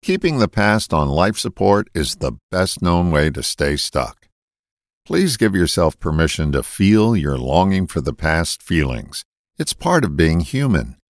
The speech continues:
Just don't get fixated on the good old days as a salve, because that will ensure that old memories are all that you have.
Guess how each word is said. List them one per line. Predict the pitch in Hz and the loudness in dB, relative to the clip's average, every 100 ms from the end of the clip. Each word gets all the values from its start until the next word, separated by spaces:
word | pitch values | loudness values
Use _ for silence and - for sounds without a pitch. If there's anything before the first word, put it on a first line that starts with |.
| _ _ _ | _ _ _
Just | - 208 - | -4 -4 0
don't | 208 - | -2 2
get | 113 | -2
fixated | - - 180 180 - 82 76 80 | -2 -4 -4 -4 -2 0 2 2
on | 87 82 | 4 2
the | 80 | 0
good | 73 131 | -2 2
old | 92 71 | 2 4
days | 76 76 76 78 | 2 2 0 0
as | 78 73 | -2 -2
a | |
salve, | - - 117 71 67 - - _ _ _ | -4 0 2 0 -4 -10 -14 _ _ _
because | 110 127 110 98 - | -4 2 2 2 2
that | 151 | 2
will | 131 123 | 4 2
ensure | 107 101 - 135 107 80 | 4 2 0 2 2 4
that | 80 76 _ - | 2 0 _ -6
old | 110 104 | -2 0
memories | 90 90 78 69 69 67 | 2 2 2 0 0 -2
are | 76 67 - | -4 -4 0
all | 85 76 69 | 2 4 2
that | 65 67 | -2 -6
you | 76 71 | -6 -6
have. | 73 69 60 80 - | -6 -8 -10 -16 -20